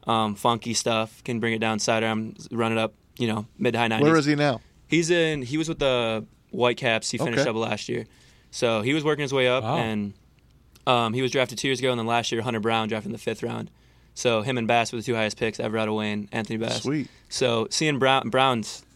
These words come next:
Speaker 1: I mean, he's pushing a hundred right now. So I always tell him, "Hey, you don't wanna see me this summer, but,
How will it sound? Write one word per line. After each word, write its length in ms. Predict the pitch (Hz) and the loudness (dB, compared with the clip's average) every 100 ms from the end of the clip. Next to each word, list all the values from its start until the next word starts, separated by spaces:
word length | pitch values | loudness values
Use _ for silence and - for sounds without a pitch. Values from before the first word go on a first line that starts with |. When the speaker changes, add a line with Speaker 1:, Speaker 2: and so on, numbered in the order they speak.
| - | -8
Speaker 1:
I 60 | 120 | -4
mean, 120 | 117 | -4
he's 120 | 107 - - - | -6 -10 -20 -6
pushing 280 | 123 - | -4 -4
a 40 | 104 | -4
hundred 360 | 123 110 113 | -4 -2 -4
right 120 | 123 123 | -4 -6
now. 180 | 123 | -8
So 260 | 113 123 117 - - _ - | -6 -6 -6 -10 -20 _ 0
I 100 | 131 | 4
always 180 | 127 113 | 4 2
tell 180 | 131 117 | 0 0
him, 80 | 110 | 2
"Hey, 280 | 113 107 - - - | 2 0 -4 -16 -12
you 80 | 131 | -2
don't 100 | 120 | 0
wanna 120 | 113 | 0
see 220 | 107 120 113 | 0 -2 -2
me 160 | 113 | -2
this 160 | 107 - | -2 -4
summer, 280 | 120 117 117 | -6 -6 -4
but, 240 | 120 | -6